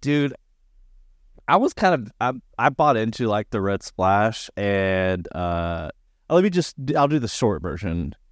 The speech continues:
There was twice where, uh, so I, eh, throughout the tournament, I played Rhinos and Yawgmoth.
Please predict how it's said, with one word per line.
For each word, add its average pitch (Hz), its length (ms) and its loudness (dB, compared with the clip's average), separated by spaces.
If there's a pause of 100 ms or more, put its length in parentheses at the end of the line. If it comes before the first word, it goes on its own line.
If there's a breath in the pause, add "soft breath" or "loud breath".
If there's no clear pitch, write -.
(520)
There 131 160 4
was 123 200 0
twice 151 720 -4
where, 117 360 0
uh, 135 140 0
so 123 220 -2
I, 113 160 0 (280)
eh, 117 160 -4
throughout 131 260 0
the 127 60 -8
tournament, 117 280 0
I - 20 -4
played 104 320 -2
Rhinos 107 840 -2 (1120)
and 107 300 2
Yawgmoth. 101 640 0